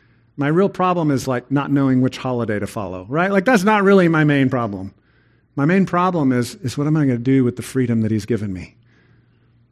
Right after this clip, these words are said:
I'm gonna love God and serve other people. That, that's what he calls us to. In Colossians, it goes on to describe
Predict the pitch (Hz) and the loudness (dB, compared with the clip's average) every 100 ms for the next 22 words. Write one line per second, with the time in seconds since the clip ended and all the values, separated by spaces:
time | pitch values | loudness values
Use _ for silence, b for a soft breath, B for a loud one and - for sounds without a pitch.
0 | _ 107 120 117 110 113 120 117 107 117 | _ -4 0 0 -2 -2 -4 -6 -6 -4
1 | 131 113 113 139 127 127 139 139 208 - | -4 -4 -6 -6 -2 0 0 0 0 -2
2 | 78 127 - 147 151 - 127 117 120 117 | -4 -6 -4 -4 -4 -2 -2 2 0 -2
3 | B B B B 131 120 117 113 - 104 | B B B B -6 -4 -4 -6 -4 -4
4 | 104 B B B 185 190 175 185 180 170 | -6 B B B 0 2 4 2 2 0
5 | 151 147 165 156 165 175 156 147 143 180 | -2 0 4 4 4 2 2 0 -2 0
6 | 165 156 | 0 0